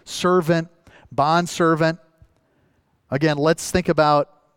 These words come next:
what this meant at the time it was written in Ephesus and not import our own ideas of what slavery is. So this is really a willing servant who says, "I am going to, I'm gonna work for you for the rest of my life."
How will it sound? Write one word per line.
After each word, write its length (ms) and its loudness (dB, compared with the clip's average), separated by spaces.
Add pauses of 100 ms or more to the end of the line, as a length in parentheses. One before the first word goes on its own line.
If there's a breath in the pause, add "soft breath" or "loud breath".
(100)
what 340 -4
this 220 -2
meant 420 -2 (120)
at 180 -4
the 60 -4
time 380 -2
it 80 -6
was 180 -8
written 340 -4
in 140 -2
Ephesus 840 -4 (360 soft breath)
and 120 -6
not 220 -2
import 420 0
our 140 2
own 160 -4
ideas 460 0
of 120 -2
what 220 -2
slavery 760 -2 (320 soft breath)
is. 300 0
So 280 -2 (400 loud breath)
this 320 -2
is 160 -6
really 400 2
a 60 0
willing 680 -2 (640 soft breath)
servant 480 0
who 80 -2
says, 360 0
"I 160 2
am 100 0
going 220 0
to, 160 -4 (220)
I'm 140 0
gonna 160 2
work 320 0
for 160 -2
you 240 0
for 120 -4
the 100 -4
rest 260 -2
of 60 -4
my 140 0
life." 440 -4